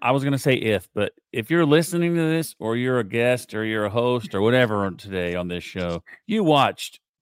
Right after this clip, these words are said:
the Astros play the Rangers. They have a great combination of veterans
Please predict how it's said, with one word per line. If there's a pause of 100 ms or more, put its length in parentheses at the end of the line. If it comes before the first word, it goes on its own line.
the
Astros
play
the
Rangers. (1200)
They
have
a (800)
great
combination (560)
of
veterans